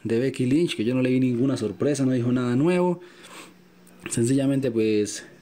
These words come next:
ve, eh, ve sale Becky Lynch, la campeona, la chica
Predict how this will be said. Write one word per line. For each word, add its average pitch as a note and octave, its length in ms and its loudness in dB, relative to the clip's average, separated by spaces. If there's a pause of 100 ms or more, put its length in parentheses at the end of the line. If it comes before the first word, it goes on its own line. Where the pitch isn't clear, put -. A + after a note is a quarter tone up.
(180)
ve, A#2+ 600 -2
eh, - 20 0
ve C3 140 -2
sale C3+ 220 -2
Becky B2 240 0
Lynch, E3 400 0
la G2+ 100 -6
campeona, A2+ 380 0
la A2 80 -4
chica C3 260 -4